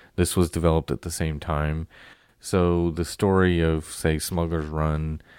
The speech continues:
is you get to continue that story on the ship, on the Star Cruiser, and vice versa, like, back and forth. Like, there's stuff you can do on Smuggler's Run that you won't be able to do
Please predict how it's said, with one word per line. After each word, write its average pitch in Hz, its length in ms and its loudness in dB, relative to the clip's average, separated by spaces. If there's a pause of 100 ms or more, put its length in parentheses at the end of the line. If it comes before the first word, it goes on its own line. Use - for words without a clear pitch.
(720)
is 82 520 0 (580)
you 95 180 -2
get 92 280 4
to 90 240 4 (100)
continue 92 580 0
that 85 180 2
story 87 540 2
on 82 300 0
the 80 120 -2
ship, - 480 0 (200)
on 82 160 -2
the 78 60 -4
Star 82 220 0
Cruiser, 85 560 2 (300)
and 80 240 -4
vice 85 260 4
versa, - 280 -4
like, 80 220 -4
back 80 200 2
and 80 120 -4
forth. 85 380 -4
Like, 78 280 -4 (1000)
there's - 600 2
stuff - 360 2
you 98 100 4
can 87 220 0
do 85 220 4
on 82 160 0
Smuggler's 82 440 0
Run 78 260 0
that 76 120 -2
you 80 120 -2
won't 80 260 -4
be 80 160 0
able 76 180 -2
to - 160 -12
do 82 560 4